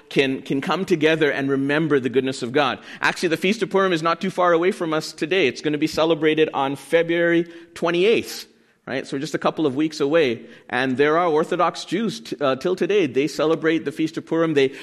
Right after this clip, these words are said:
they read through the whole book of Esther, uh, and they celebrate what God has done. And sometimes when they're, when they're reading through, whenever the name of Ha-,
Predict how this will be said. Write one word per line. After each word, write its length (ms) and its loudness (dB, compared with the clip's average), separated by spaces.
they 140 4
read 400 2
through 220 4
the 100 2
whole 160 2
book 240 0
of 140 0
Esther, 500 0
uh, 380 0
and 180 -2
they 100 0
celebrate 840 0
what 120 2
God 220 0
has 140 -2
done. 360 0
And 300 -6
sometimes 360 -2
when 120 0
they're, 240 2
when 140 0
they're 160 4
reading 280 4
through, 180 0
whenever 260 2
the 80 2
name 200 2
of 120 -4
Ha-, 140 -16